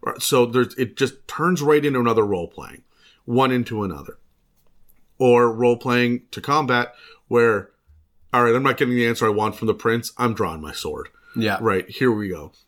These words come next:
Speaker 1: And we
Speaker 2: Or the villain is monologuing, and then you go in.
Speaker 1: Yeah, and, and we've seen this at tables so many times, right? But role-playing to exploration is one that I feel we don't, we don't see a lot of.
Speaker 2: Yeah.
Speaker 1: I guess I'm really making a point for, for exploration here
Speaker 2: Yeah,
Speaker 1: as,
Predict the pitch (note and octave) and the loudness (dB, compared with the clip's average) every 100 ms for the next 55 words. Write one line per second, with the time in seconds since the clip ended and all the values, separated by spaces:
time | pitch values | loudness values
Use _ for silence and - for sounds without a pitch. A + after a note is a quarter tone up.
0 | _ D3 C3 C#3+ B2 D3+ C#3+ B2 C#3 B2+ | _ 0 2 2 2 2 2 0 2 2
1 | A#2+ A2+ A#2+ A2+ G#2 G2 F#2+ G2+ G2+ G2+ | 0 0 0 0 0 -2 -2 -2 -4 -4
2 | A2+ C3 B2 G#2+ G2+ F#2+ F2+ F#2 D#2+ D#2+ | -2 0 2 0 -2 -4 -4 -6 -10 -16
3 | - C#3 C3+ F2+ D#3 C3+ B2 C#3+ B2+ - | -10 -2 0 0 -2 -2 0 -2 -2 -6
4 | C#3 D3 - F3 D#3+ C#3 A#2+ A2+ F#2 - | -2 -2 2 2 4 2 2 0 -2 -4
5 | - C3+ A2 G2 E2 - - F#2 F2 - | -2 -2 -2 -8 -14 -18 -16 -10 -10 -10
6 | - - - - B2+ B2+ B2+ D3+ E3 F3+ | -16 -20 -18 -2 -2 0 2 2 2 0
7 | F3 C3 A#2+ - A#2+ D3 E3+ B2 A#2+ B2 | 0 -2 -2 0 2 2 2 -2 -2 -2
8 | A2 A2+ A#2 A#2 A2+ - A#2 - B2 A#2 | 0 0 2 2 0 -2 -4 0 0 0
9 | A2 A2 A2 G#2+ G2+ - _ _ - - | -2 -2 -2 -2 -4 -12 _ _ -20 -20
10 | _ _ _ A#2+ A#2+ B2+ A#2+ A2+ - A2 | _ _ _ -2 0 2 2 0 -6 -4
11 | G#2+ - - G#2+ G2+ D#2 D#2+ A#1+ - - | -4 -6 -2 0 0 -2 -4 -8 -16 -8
12 | G2 C3+ G#3+ B3 C#4+ D3 C#3+ C3 D3 F3+ | -2 0 2 0 2 2 2 -2 2 2
13 | G3+ D#3 B2+ A#2+ A#2+ - B2 G#2+ - A2 | 4 4 2 0 -2 -2 -2 -2 -2 -4
14 | A2+ A#2+ A2 A#2 - A#2 G#2+ A2 A#2+ C#3 | -2 0 0 -2 -4 -2 0 0 0 -2
15 | C3 C#3+ D#3+ D3 A#2+ D#3 C#3+ G#2 | 0 2 4 4 2 2 0 -2